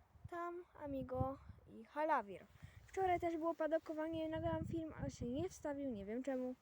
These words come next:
A więc tak, przechodzimy do pytanek. Wstawiła je tylko Kwietna Gwiazda, no, e, która już, e, nie pierwszy raz stawiła jako jedyna komentarze, e, ten pytania. A więc no,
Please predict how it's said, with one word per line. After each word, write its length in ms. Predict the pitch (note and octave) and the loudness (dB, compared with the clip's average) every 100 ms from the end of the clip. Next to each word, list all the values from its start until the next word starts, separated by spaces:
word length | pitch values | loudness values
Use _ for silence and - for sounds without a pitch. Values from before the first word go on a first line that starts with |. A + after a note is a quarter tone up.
| - - - - - - | -10 -10 -12 -20 -6 4
A 80 | D#4+ | 6
więc 220 | C#4+ C4 | 6 4
tak, 100 | - - - - | -2 -2 -6 -10
przechodzimy 440 | D#4 E4 E4+ E4+ | -2 0 2 4
do 100 | D#4 | 4
pytanek. 600 | D4 A3+ A3 C#4 E4+ - - - | 2 -4 2 4 4 0 -16 -10
Wstawiła 480 | - C#4+ D#4+ F4+ | -2 0 2 2
je 160 | F4 D#4 - | 2 0 -2
tylko 560 | - F4 D#4 A#3+ F#3 F3 - | 0 2 2 0 -4 -14 -12
Kwietna 360 | - C#4 D#4 | -6 -2 0
Gwiazda, 600 | D4+ B3+ A3 G#3+ G3 G#3+ C#4+ - - - - - - | 2 2 0 -2 -4 -4 -4 -10 -20 -20 -20 -20 -6
no, 220 | A#4 A4+ - _ - - - - | 0 0 0 _ -20 -20 -16 -2
e, 380 | C4 C4+ C4+ C#4 | 2 4 4 2
która 320 | - G4+ E4+ | 2 4 6
już, 460 | F4 C#4+ C#4+ - - | 8 6 4 0 -8
e, 420 | - B3+ B3+ B3+ | -4 -2 0 2
nie 140 | B3+ D4 | 0 2
pierwszy 360 | D#4 D#4+ - | 2 2 0
raz 160 | D4+ C4+ | 0 0
stawiła 320 | - B3+ B3 | 0 2 4
jako 220 | A#3 A#3 | 4 6
jedyna 420 | B3+ A#3 A3 G#3+ A3 | 8 8 6 4 -2
komentarze, 640 | A3 A3 A#3 F3+ F3+ G#3 - - - - _ - _ - - | -4 -4 -4 -6 -8 -10 -12 -20 -20 -20 _ -20 _ -12 -4
e, 300 | A3+ A3+ - _ | 0 0 -4 _
ten 280 | A#3+ A#3 A3+ | -4 -4 -2
pytania. 360 | B3 B3 G3+ G#3 B3 - - - - - | -2 -4 -4 -6 -8 -12 -20 -20 -20 -12
A 80 | B3 | -4
więc 320 | B3+ C4 - | -2 -2 -4
no, 260 | A#3 G3 | -6 -6